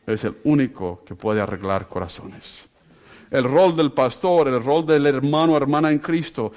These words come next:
es traer a la otra persona a Cristo y decir, "Oremos juntos a Cristo y Cristo, tú cambie la vida, por favor, de ellos." Arregla el problema con el marido, arregla el problema con,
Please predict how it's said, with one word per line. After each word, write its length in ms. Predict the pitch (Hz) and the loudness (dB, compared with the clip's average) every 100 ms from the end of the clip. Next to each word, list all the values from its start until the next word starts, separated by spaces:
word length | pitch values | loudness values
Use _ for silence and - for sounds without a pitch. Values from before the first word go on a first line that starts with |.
| - - | -18 -2
es 240 | 147 147 | 0 0
traer 360 | 143 139 160 196 | 2 4 4 4
a 40 | |
la 100 | 170 | 4
otra 300 | 165 - 156 | 4 2 -4
persona 460 | 131 127 196 185 160 | -6 -6 -2 0 0
a 80 | |
Cristo 420 | - 175 175 - 135 | -2 -4 -4 -4 -4
y 60 | |
decir, 360 | 131 - 151 - - | -2 -2 -2 -4 -6
"Oremos 540 | 156 143 196 214 185 - | 2 4 4 4 2 0
juntos 400 | 202 208 185 160 | 0 2 0 0
a 100 | 147 | 0
Cristo 420 | 180 185 - 170 | -2 -2 -2 -2
y 60 | |
Cristo, 720 | 143 139 - 208 214 - 180 165 - - | -2 -4 0 0 0 0 0 0 -6 -12
tú 220 | - 240 | -2 0
cambie 380 | - 202 208 180 | 2 2 4 2
la 120 | 160 | 0
vida, 300 | 139 135 120 | 0 0 -2
por 140 | 110 107 | -6 -10
favor, 340 | 110 104 104 | -6 -6 -8
de 240 | 98 90 85 | -12 -18 -20
ellos." 480 | 82 - - - _ _ - - | -20 -20 -20 -20 _ _ -20 -12
Arregla 460 | - 151 170 220 202 | 0 2 4 2 2
el 200 | 175 160 | 2 0
problema 360 | 160 165 180 165 | 0 0 2 0
con 160 | 165 | 0
el 80 | 156 | 2
marido, 420 | 156 151 160 143 | 2 2 4 4
arregla 400 | 139 175 202 185 | 4 4 4 2
el 160 | 160 151 | 2 -4
problema 480 | 156 160 185 170 - | -2 0 2 0 0
con, 240 | 156 135 | -2 -2